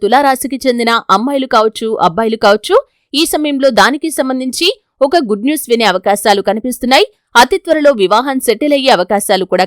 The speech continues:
కనిపిస్తున్నాయి. అలాగే సంతానం కోసం ఎదురు చూసేవారు మాత్రం మరికొంత సమయం పాటు మీరు వేచి చూడాలి. అలాగే ఫిబ్రవరి మాసంలో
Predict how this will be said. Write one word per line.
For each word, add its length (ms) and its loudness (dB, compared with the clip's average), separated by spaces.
కనిపిస్తున్నాయి. 560 -2
అలాగే 220 2
సంతానం 460 0
కోసం 300 0
ఎదురు 260 0
చూసేవారు 460 2
మాత్రం 260 0
మరికొంత 380 2
సమయం 320 -2
పాటు 280 2
మీరు 200 -2
వేచి 280 -2
చూడాలి. 320 2
అలాగే 300 2
ఫిబ్రవరి 420 0
మాసంలో 460 2